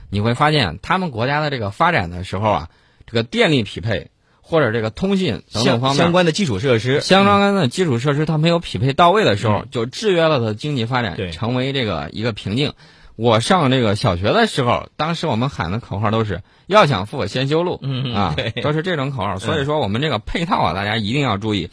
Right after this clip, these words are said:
Speaker 2: 嗯。
Speaker 1: 另外呢，再给大家说一下这个国企方面的东西。你比如说，刚才我们提到了，在这个小山里头，
Speaker 2: 嗯。
Speaker 1: 它都有这种手机信号，
Speaker 2: 嗯。
Speaker 1: 都有这种公路，这是国家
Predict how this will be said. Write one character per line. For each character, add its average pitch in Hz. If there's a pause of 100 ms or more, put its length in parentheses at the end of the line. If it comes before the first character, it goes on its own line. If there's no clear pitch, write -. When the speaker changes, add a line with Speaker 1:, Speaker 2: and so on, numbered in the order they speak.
(140)
Speaker 2:
嗯。 90
Speaker 1:
另 208
外 202
呢， 92 (540)
再 160
给 101
大 110
家 120
说 113
一 117
下 104
这 98
个 90
国 95
企 -
方 101
面 95
的 80
东 90
西。 - (720)
你 131
比 127
如 90
说， 113 (100)
刚 117
才 117
我 101
们 92
提 -
到 107
了， -
在 104
这 92
个 92
小 -
山 127
里 101
头， 92
Speaker 2:
嗯。 87 (140)
Speaker 1:
它 117
都 135
有 98
这 104
种 82
手 92
机 110
信 117
号， 117
Speaker 2:
嗯。 104
Speaker 1:
都 160
有 113
这 120
种 87
公 120
路， 98
这 98
是 90
国 95
家 117